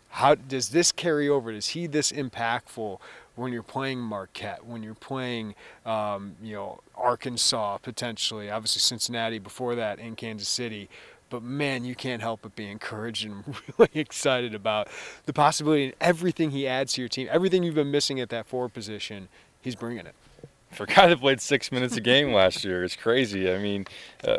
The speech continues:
Speaker 2: I think you looked in the offseason and said, "Okay, he can shoot the three better than what he did last year," but did you expect him to be this impactful on the glass? Of course, it's teams that you've played that are still fairly undersized. Like, they,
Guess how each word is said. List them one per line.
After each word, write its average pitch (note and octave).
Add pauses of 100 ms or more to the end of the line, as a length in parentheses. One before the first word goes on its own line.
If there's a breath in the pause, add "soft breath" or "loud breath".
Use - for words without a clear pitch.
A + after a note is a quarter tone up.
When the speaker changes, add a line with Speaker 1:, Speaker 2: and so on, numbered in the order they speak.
(100)
Speaker 2:
I A2
think B2
you A2+
looked A2+
in G#2+
the G#2+
offseason G#2
and G2
said, G#2+
"Okay, G#2+
he A2+
can A#2+
shoot A2
the G#2
three G#2
better F#2+
than F#2
what G2
he G2
did F#2
last F#2+
year," F#2
but F2+ (340 loud breath)
did F#2
you G2+
expect G#2
him G#2
to F#2
be G2+
this G2
impactful G2
on F#2
the F2+
glass? G2
Of -
course, G#2
it's -
teams G#2
that G2+
you've F#2
played G2
that F#2+
are F#2+
still D#3
fairly A#2+
undersized. F#2+
Like, F#2+
they, G#2